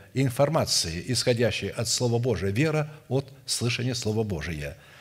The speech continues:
Видите, соработа нашей веры с верой на Божией выражается не с тем, чтобы искать в чувствах соработу с Богом,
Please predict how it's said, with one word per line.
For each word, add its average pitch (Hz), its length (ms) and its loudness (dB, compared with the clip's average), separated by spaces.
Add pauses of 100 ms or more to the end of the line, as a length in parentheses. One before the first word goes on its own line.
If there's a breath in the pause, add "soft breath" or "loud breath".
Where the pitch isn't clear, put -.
(260 loud breath)
Видите, 151 360 2
соработа 127 460 2
нашей 117 320 4
веры 117 200 4
с - 160 -2
верой 101 220 2
на 95 320 -2
Божией 147 640 0 (180 loud breath)
выражается 123 840 4 (320 loud breath)
не 120 260 6
с - 160 0
тем, 185 220 4
чтобы 131 480 2
искать - 400 2
в - 100 -10
чувствах - 680 0 (180 loud breath)
соработу 123 580 2
с 98 120 0
Богом, 101 480 2